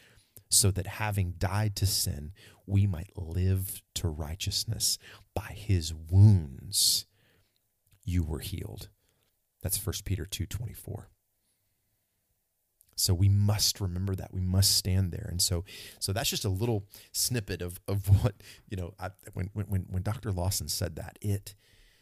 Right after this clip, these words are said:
yeah, I, I mean, it was just like, uh, <laughs>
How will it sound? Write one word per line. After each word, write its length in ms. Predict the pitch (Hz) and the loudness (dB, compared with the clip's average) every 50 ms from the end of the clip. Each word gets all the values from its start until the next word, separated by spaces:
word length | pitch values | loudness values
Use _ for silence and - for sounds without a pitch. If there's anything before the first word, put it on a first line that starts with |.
| _ _ _ _ _ | _ _ _ _ _
yeah, 100 | 80 - - - | -12 -12 -12 -14
I, 240 | - - - 107 | -16 -10 -8 -4
I 40 | 104 | -2
mean, 220 | 101 92 85 82 90 | -2 -2 -2 0 0
it 160 | 104 104 - | 0 0 -2
was 160 | 95 87 - | -4 -4 -4
just 260 | - 87 85 - - | -4 -4 -4 -4 -4
like, 260 | 92 76 76 76 - - - | -4 -8 -10 -12 -12 -10 -8
uh, 240 | 92 85 80 80 - - - _ - - - - _ _ _ - | -8 -6 -8 -8 -12 -16 -18 _ -18 -20 -20 -20 _ _ _ -12
<laughs> 240 | - - - 107 | -10 -6 -4 -4